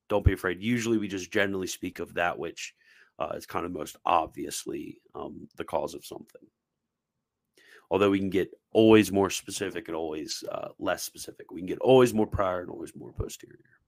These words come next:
if we wanted to. Notice also that the proximate cause is the same as the posterior cause,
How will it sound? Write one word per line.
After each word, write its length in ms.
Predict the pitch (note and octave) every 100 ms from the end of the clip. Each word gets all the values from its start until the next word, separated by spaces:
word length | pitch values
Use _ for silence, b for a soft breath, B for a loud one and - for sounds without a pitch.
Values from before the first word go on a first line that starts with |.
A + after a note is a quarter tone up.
| _ _ _
if 120 | - -
we 80 |
wanted 300 | A2+ - -
to. 180 | - - _ _ _ _ _ B B B B B B B B -
Notice 280 | C#3 F3
also 440 | A2+ A#2+ A2+ B2+ B2+
that 100 | A#2+
the 80 | G#2
proximate 720 | - C3+ C3 D3 - A2+ -
cause 560 | F#2+ D#2 D2+ - - _ _ -
is 140 | A2+ A2+
the 60 |
same 300 | A#2 A2 G2+
as 100 | G2+
the 60 | G#2
posterior 600 | G#2+ G2+ - C#3+ A#2+ F#2+
cause, 480 | D2 - - -